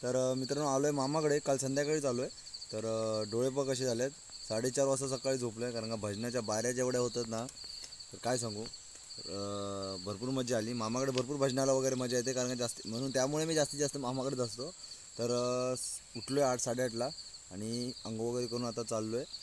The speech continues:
अ, दुर्वा काढायला, कारण का दुर्वाचा हार वगैरे करतो, कारण का मामाकडे जेव्हा येतो ना कधी पण, तेव्हा मीच फुलारा काढायला जातो. आणि पहिल्या दिवसापासून दुर्वाचा हार नाही केला होता, कारण का मी नसल्यामुळे इथं, इथं दुर्वा लवकर भेटत नाही, तर जावे लागेल शोधायला. तर दुर्वा भेटल्यानंतरला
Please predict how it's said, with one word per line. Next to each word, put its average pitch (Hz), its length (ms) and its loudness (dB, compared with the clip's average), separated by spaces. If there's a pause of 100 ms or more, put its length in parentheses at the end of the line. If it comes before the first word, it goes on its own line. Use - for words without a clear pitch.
(280)
अ, 98 180 -2
दुर्वा 131 280 6
काढायला, 143 360 6
कारण 113 280 -6
का 120 80 0
दुर्वाचा 123 420 0
हार 117 140 2
वगैरे 120 300 0
करतो, 117 280 -2
कारण 117 120 -2
का 123 60 0
मामाकडे 123 460 0
जेव्हा 131 220 4
येतो 135 160 0
ना 135 100 0
कधी 127 220 0
पण, 123 180 -4
तेव्हा 120 160 0
मीच 127 180 -4
फुलारा 117 260 2
काढायला 113 260 2
जातो. 107 300 -4 (420)
आणि 104 680 -6 (460)
पहिल्या 110 200 0
दिवसापासून 123 400 0
दुर्वाचा 117 380 2
हार 110 180 0
नाही 120 200 -2
केला 101 160 -2
होता, 98 240 -6 (440)
कारण 101 120 -2
का 113 60 2
मी 127 160 2
नसल्यामुळे 139 520 2
इथं, 127 120 0
इथं 131 240 2
दुर्वा 131 260 4
लवकर 135 280 4
भेटत 123 320 2
नाही, 123 220 -2 (400)
तर 104 120 -2
जावे 127 260 6
लागेल 143 320 4
शोधायला. 120 480 2 (380)
तर 101 60 -6
दुर्वा 120 320 2
भेटल्यानंतरला 123 580 0